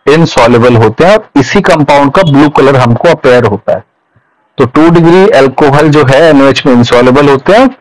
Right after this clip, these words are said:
blue color produce करते हैं, pseudonatriols को बोलते हैं। Three degree alcohol इस reactions में कुछ भी नहीं करते हैं, मतलब बता देते हैं, जैसे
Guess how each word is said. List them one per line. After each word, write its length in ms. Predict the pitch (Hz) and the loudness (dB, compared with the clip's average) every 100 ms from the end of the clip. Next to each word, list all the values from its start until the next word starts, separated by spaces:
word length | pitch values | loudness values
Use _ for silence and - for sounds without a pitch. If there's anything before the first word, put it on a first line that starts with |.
| _ _ _ - | _ _ _ -6
blue 480 | 131 123 120 147 208 | -2 -2 0 0 2
color 240 | - 175 170 | 2 0 0
produce 360 | 156 143 143 | 0 0 0
करते 300 | - 123 107 | 0 -2 0
हैं, 60 | 214 | -2
pseudonatriols 840 | - 151 139 117 95 104 104 95 | 0 0 2 0 0 -2 -2 -4
को 120 | - | -4
बोलते 360 | 98 98 95 104 | -4 -4 -4 -4
हैं। 260 | 101 95 - _ _ _ _ _ _ _ _ _ _ _ | -4 -4 -8 _ _ _ _ _ _ _ _ _ _ _
Three 160 | - 175 | -2 0
degree 300 | 196 202 202 | 2 2 2
alcohol 540 | 185 156 165 165 202 - - | 2 0 0 0 0 -4 -2
इस 180 | 156 - | -2 0
reactions 520 | 143 127 - 143 - | 0 0 -2 -2 -2
में 100 | 151 | -2
कुछ 300 | 160 131 - - | -2 -2 -4 -2
भी 100 | 139 | 0
नहीं 200 | 120 110 | 2 0
करते 320 | 110 107 120 | -2 -2 -2
हैं, 340 | 110 113 196 - _ _ _ _ - | -2 -2 -4 -8 _ _ _ _ -6
मतलब 260 | 107 113 117 | -2 0 0
बता 240 | 113 120 | 0 0
देते 200 | 117 113 | 0 0
हैं, 60 | 131 | 0
जैसे 200 | 139 | -2